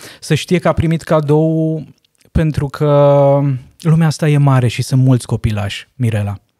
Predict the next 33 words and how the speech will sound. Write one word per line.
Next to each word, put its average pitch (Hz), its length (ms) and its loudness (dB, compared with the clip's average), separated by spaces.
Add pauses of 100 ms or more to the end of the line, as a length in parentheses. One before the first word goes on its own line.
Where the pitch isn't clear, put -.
(500)
Și 143 320 0 (300)
dacă 156 300 -2
eu 151 180 2
primesc 156 560 -4
cel 147 240 -2
mai 143 260 0
scump, 139 540 -2
uh, 131 320 2
device, 120 460 -2
s-ar 151 220 -4
putea 151 260 -2
ca 147 120 -4
un 147 140 2
alt 143 140 0
copilaș 143 480 -2
să - 160 -4
nu 135 300 2
primească 113 840 -4 (260)
deloc 135 340 0
niciun 120 320 -2
device. 107 420 -6 (640)
Și - 120 -4
atunci 156 480 0
e 165 200 0
nevoie 143 360 2
cumva 123 340 -2
să 135 140 -4
ne 131 100 2
bucurăm 127 400 -2
cu 120 140 -6
toții, 127 420 -4
de 120 100 -4
aceea 131 500 -2